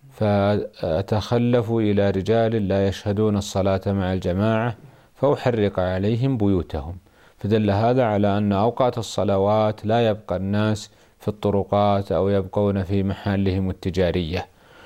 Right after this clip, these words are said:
ففي هذا الحديث دلالة على أن المحال التجارية يشرع إغلاقها في أوقات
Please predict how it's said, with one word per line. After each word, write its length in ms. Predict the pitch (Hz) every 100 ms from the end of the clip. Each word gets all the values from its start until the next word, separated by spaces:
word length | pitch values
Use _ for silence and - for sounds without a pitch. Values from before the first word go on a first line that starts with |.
| - -
ففي 340 | - 107 110 135
هذا 260 | 147 131
الحديث 480 | 113 - 101 110 131
دلالة 520 | - 98 101 117 127
على 440 | 120 110 107 101 117
أن 140 | 110
المحال 600 | 98 95 87 - 113 117
التجارية 880 | 101 - 98 98 95 107 123 131 101
يشرع 280 | 110 - 104
إغلاقها 880 | 95 92 90 98 110 113 117 123 120
في 220 | 98 85
أوقات 460 | 92 - 101 113